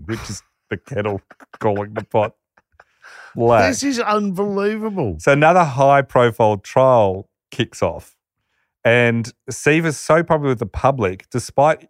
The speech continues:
Speaker 1: like, his history and
Speaker 2: Who
Speaker 1: everyone,
Speaker 2: cares?
Speaker 1: they don't care, um,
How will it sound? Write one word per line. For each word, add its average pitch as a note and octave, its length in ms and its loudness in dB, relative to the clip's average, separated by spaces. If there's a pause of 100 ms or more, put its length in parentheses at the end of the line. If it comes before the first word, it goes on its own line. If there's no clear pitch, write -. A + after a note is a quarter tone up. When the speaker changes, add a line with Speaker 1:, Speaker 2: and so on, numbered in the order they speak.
Speaker 1:
like, A2+ 300 0
his G#2 160 -6
history G2+ 600 -6
and G#2 120 -4
Speaker 2:
Who A#2+ 60 0
Speaker 1:
everyone, G2+ 440 -2
Speaker 2:
cares? F#2+ 200 -10 (240)
Speaker 1:
they B2 80 4
don't A#2 180 2
care, G2 420 0 (440)
um, A2+ 300 2